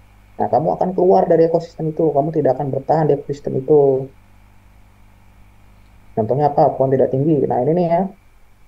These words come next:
Kita tahu. Pohon, pohonnya tidak tinggi ya. Lebih tinggi kayak,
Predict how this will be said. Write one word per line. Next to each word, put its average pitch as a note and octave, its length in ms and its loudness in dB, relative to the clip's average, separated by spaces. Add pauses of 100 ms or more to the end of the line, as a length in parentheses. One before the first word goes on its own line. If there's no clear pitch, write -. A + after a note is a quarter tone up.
(440)
Kita - 80 -2
tahu. C3 320 0 (640)
Pohon, D3+ 400 -2
pohonnya D3 240 0
tidak C3 320 0 (240)
tinggi C#3 240 0
ya. C3 160 4 (960)
Lebih A#2+ 240 -2
tinggi A#2+ 240 -4
kayak, A2 320 2